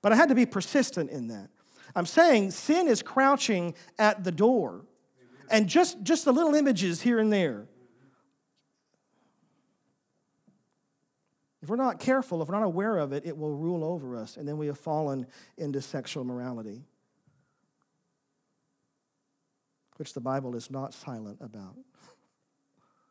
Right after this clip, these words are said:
Speaker 1: It's not whisper about. Verse seven, "For God has not called us to impurity, church, but to holiness."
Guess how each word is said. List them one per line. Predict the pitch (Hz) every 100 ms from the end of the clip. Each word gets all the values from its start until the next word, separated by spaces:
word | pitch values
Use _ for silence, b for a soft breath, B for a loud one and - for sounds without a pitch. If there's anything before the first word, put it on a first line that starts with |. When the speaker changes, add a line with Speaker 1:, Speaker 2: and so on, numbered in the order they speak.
| _ _ _
Speaker 1:
It's | 135 131
not | 135 -
whisper | 170 147 - 113
about. | 104 110 98 - _ _ _ _ _ _ _ _ _ _ _ _ _ _ _ _ _ -
Verse | 170 -
seven, | 190 165 143 131
"For | 170
God | 151 151 175 202 196 202 b b
has | 165 -
not | 165
called | 156 180 190 185
us | 147
to | - 156
impurity, | 131 127 - 151 135 113
church, | - 120 117 -
but | - -
to | 127
holiness." | - 180 165 101 92 131 _